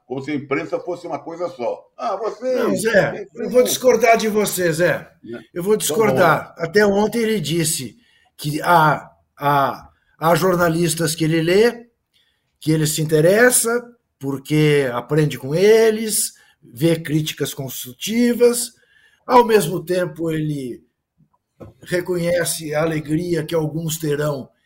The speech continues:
Speaker 2: em poder criticá-lo porque não gostam dele. Relembrou que desde o início, e é verdade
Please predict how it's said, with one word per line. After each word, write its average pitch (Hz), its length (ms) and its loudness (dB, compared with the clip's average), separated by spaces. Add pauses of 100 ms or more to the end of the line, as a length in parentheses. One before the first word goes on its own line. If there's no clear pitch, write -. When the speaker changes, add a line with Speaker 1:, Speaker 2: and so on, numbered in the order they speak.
(180)
Speaker 2:
em 151 160 -2
poder 151 420 -2
criticá-lo 131 840 -6 (360)
porque 143 280 -6
não 143 200 -6
gostam 135 400 -6
dele. 226 340 0 (320)
Relembrou 196 1080 2
que 175 160 -10
desde 185 360 -2
o 185 40 -6
início, 170 500 -6
e 170 60 -2
é 175 80 -2
verdade 143 800 -4